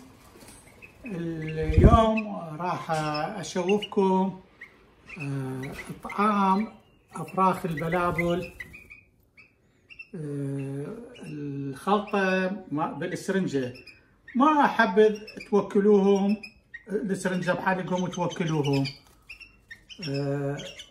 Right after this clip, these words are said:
تطوه-، تخلوا على إيديكم كمية حتى تعرفون إيش قد وتوكلوهم حتى لا يختنقون. هاي أحسن طريقة، هي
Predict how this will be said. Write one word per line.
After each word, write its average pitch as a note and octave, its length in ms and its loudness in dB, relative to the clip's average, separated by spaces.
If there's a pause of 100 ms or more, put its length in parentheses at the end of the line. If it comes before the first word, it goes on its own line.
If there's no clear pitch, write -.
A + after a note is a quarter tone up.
(120)
تطوه-، A3 540 0
تخلوا A3 340 2
على G#3+ 200 4
إيديكم G#3+ 640 4
كمية G#3 400 2
حتى - 260 -2
تعرفون G3 540 2
إيش G3+ 260 0
قد A#3 200 6 (1160)
وتوكلوهم G3 1040 6 (560)
حتى G#3+ 360 0
لا F3+ 120 4
يختنقون. G#3+ 720 6 (3750)
هاي A3 360 6
أحسن G3 340 0
طريقة، G#3+ 720 2
هي F3+ 540 2